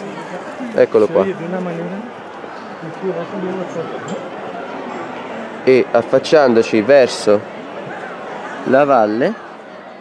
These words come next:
inquadriamo la basilica di Santa Maria degli Angeli, che stranamente c'ha il campanile buio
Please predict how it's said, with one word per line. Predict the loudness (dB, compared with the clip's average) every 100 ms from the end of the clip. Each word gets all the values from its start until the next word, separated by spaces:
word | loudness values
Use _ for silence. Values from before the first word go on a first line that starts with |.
| -18 -16 -16 -18 -16 -16 -16 -6
inquadriamo | -4 0 0 4 4 6 4 0 0
la | 2
basilica | 4 2 0 -2 0 0
di | 0
Santa | 0 0 4
Maria | 4 4
degli | 4 4
Angeli, | 4 2 0
che | 0
stranamente | 0 4 4 6 6 4
c'ha | 6 6 6
il | 2 2
campanile | 2 4 4 4 4
buio | 2 2 2 4